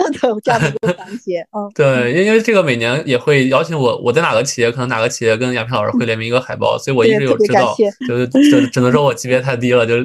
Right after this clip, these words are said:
Speaker 2: 就不能说是参与更深了。但就当时我其实一直不理解亚平老师为什么有很强的一个环保的意识，因为这件事儿对他们来说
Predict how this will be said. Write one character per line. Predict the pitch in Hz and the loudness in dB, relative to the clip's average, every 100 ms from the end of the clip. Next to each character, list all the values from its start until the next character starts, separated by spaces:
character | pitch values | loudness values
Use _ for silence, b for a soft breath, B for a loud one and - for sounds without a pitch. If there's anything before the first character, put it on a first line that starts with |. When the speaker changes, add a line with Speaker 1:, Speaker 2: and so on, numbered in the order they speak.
| 127 | -6
Speaker 2:
就 | 127 120 | -10 -8
不 | - | -2
能 | 135 123 | -2 0
说 | 135 | 0
是 | 131 | 0
参 | 127 127 | -2 -4
与 | |
更 | 127 127 | -2 -4
深 | 123 117 | -4 -6
了。 | 110 b - | -8 b -4
但 | 180 | 0
就 | 185 | 2
当 | 175 202 | 2 0
时 | 208 | 2
我 | 131 | 0
其 | 113 127 | -2 -2
实 | 139 | -2
一 | 160 | -2
直 | 139 | -4
不 | 135 | -2
理 | 139 | 0
解 | 135 | 2
亚 | 120 | 0
平 | 120 | 0
老 | 139 113 | -2 0
师 | |
为 | 113 147 | 0 -2
什 | 127 | -2
么 | 120 | -2
有 | 123 113 | 0 0
很 | - 113 - | -4 -10 -12
强 | - 113 | -8 -4
的 | 131 | -2
一 | |
个 | 151 | -2
环 | 147 120 | -2 -2
保 | 135 107 | 0 -2
的 | 117 | -2
意 | 170 | -4
识， | - | -6
因 | 151 | -6
为 | 196 | -4
这 | 196 | -2
件 | 185 | -2
事 | 175 170 | 0 -2
儿 | |
对 | 139 160 | 0 -2
他 | 165 175 | -2 -4
们 | 170 | -2
来 | 113 110 | -2 -4
说 | 120 135 139 | -4 0 0